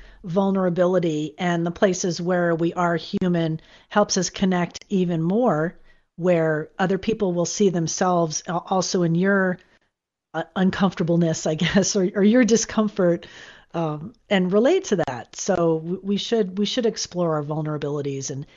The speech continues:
and admit to them, I'm sure, a, a lot more than we do. And, and also talking about that kind of brings up, uh, touching the shadow, you know, in the parts of ourselves where we, we hide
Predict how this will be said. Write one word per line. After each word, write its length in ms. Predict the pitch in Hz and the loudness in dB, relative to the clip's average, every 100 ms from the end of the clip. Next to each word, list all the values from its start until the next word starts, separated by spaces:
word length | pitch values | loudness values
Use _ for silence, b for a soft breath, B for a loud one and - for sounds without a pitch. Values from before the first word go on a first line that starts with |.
| b b | b b
and 120 | 185 | -2
admit 340 | 165 165 185 - | 2 2 2 0
to 120 | - | -6
them, 380 | 160 139 139 160 b b b b - | -6 -6 -10 -14 b b b b -10
I'm 100 | 165 | -8
sure, 400 | - 185 160 143 | -6 -2 -2 -4
a, 160 | 135 151 - | -8 -12 -8
a 60 | |
lot 340 | 147 160 160 175 | -4 -4 -4 -4
more 380 | 160 156 151 | -4 -4 -4
than 140 | 147 143 | -6 -8
we 140 | 139 | -8
do. 480 | 131 143 139 120 120 B B B B - | -8 -6 -6 -8 -12 B B B B 0
And, 200 | 202 202 | 2 2
and 120 | 214 | 2
also 440 | 247 339 - 202 190 - | 0 2 2 2 0 -8
talking 340 | - 247 247 269 | -2 0 0 0
about 260 | 190 160 | 0 0
that 200 | 190 240 - | 0 -2 -2
kind 180 | 190 | -2
of 120 | 160 156 | -2 -2
brings 320 | 180 180 165 | 0 0 0
up, 240 | 160 156 - b b b - | -2 -2 -8 b b b -10
uh, 140 | 156 139 | -8 -8
touching 400 | - 214 - 170 | -4 -4 -2 -4
the 60 | 156 | -2
shadow, 680 | - 165 170 180 131 127 - b b - | -4 -4 -4 -4 -6 -10 -14 b b -4
you 100 | 175 | -2
know, 120 | 151 | 0
in 60 | |
the 60 | 147 | -4
parts 280 | - 160 - | -4 -4 -4
of 80 | 156 | -8
ourselves 460 | - 175 151 143 | -4 -4 -2 -2
where 100 | 160 | -4
we, 340 | 147 143 139 135 | -2 -4 -6 -8
we 120 | 160 | -6
hide 300 | 160 - 165 | -6 -4 -4